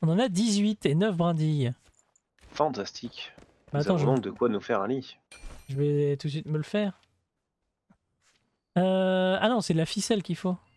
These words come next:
Speaker 1: Ah oui, toi, tu t'es
Speaker 2: Euh.
Speaker 1: fait le lit en, en bois brut, quoi. Direct.
Speaker 2: Ah ouais, ouais, ouais, c'est
Speaker 1: Ouais.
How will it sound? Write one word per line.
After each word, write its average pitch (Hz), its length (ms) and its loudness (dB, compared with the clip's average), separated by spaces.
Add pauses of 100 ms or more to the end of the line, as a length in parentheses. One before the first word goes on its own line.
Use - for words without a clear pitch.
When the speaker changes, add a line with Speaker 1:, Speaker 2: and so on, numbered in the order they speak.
(340)
Speaker 1:
Ah 254 80 4
oui, 302 60 0
toi, 240 120 2
tu 208 140 -2
t'es 220 140 2
Speaker 2:
Euh. 240 40 0
Speaker 1:
fait 247 100 4
le 196 120 2
lit 233 220 2
en, 202 100 2
en 185 260 2
bois 202 200 4
brut, 233 240 0
quoi. 160 320 0
Direct. 196 540 -2
Speaker 2:
Ah 131 120 6
ouais, 165 80 10
ouais, 147 200 8
ouais, 131 140 4
c'est 92 640 -10 (1500)
Speaker 1:
Ouais. 175 240 0